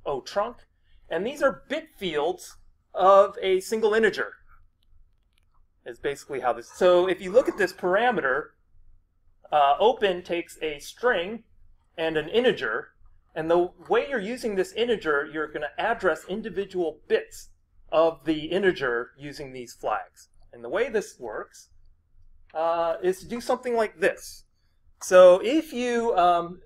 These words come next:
when you include this open call, I use the pointer. When you include the open call in your C program,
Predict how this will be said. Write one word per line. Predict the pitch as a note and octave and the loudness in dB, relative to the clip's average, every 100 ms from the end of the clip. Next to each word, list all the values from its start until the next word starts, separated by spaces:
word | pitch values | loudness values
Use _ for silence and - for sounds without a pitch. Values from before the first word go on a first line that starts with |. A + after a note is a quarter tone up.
| - - | -20 -16
when | E3 A#3 D#4 | -6 -6 -4
you | D4 B3 G#3 - - | -6 -8 -8 -16 -18
include | - F3 - A#3+ C#4 G3+ E3+ - - | -12 -10 -8 -6 -4 -4 -6 -10 -12
this | D#3+ - - | -12 -10 -4
open | A3+ B3+ A#3+ | -4 -4 -10
call, | - A#3+ C4 - _ _ _ A2 | -6 -2 -2 -6 _ _ _ -20
I | A2 | -20
use | A2+ - | -20 -20
the | |
pointer. | - A#2 A2+ G#2+ - _ _ _ - | -18 -16 -16 -18 -20 _ _ _ -4
When | F3+ C#4+ | 0 0
you | D4+ | 4
include | B3+ F#3+ - B3+ C4+ G#3+ | 4 4 -4 -2 0 0
the | - E3 | 0 2
open | A3+ A#3 F#3 | 2 2 -2
call | - D#3 D3 | 4 6 6
in | D3 F3+ | 2 -2
your | E3+ C3+ | -2 -2
C | - F3 | -6 -10
program, | - G3+ G#3 A3 B3 | -4 -4 -4 -8 -10